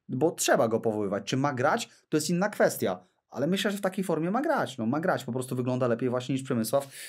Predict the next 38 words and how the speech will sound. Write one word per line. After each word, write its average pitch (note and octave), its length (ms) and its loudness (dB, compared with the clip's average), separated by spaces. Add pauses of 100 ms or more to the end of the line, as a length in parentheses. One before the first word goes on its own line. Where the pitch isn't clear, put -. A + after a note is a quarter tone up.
(120)
e, C3+ 100 4
Frankowski. F#3+ 460 0
Więc C#3+ 140 0
ta E3 100 4
druga G#3+ 220 2
po-, G3 280 2
druga E3 420 4
połowa C3+ 320 6
przede B2 240 0
wszystkim E3 340 0 (260)
przyniosła F3+ 340 0
naprawdę F#3 320 2
sporo F#3 340 4
takich F3+ 280 -2
pozytywnych D3+ 880 0
odpowiedzi. C3 560 2
O D#3+ 80 6
ile F3 160 6
po E3+ 120 2
tym D#3+ 160 -2
pierwszym F3+ 400 2
kwadransie B2+ 720 2
pewnie C#3+ 260 4
niektórzy D3 360 0
zastanawiali C#3+ 580 2
się, D3 120 2
czy D3+ 120 -6
nie C3+ 80 2
będą C#3+ 280 2
toczyły C#3 360 2
się C#3 100 2
jakieś C3 220 2
dyskusje C3+ 400 0
w C3+ 40 -6
stylu, C#3+ 220 0
czy C3+ 140 -4
ta C#3+ 120 4
reprezentacja C#3 760 2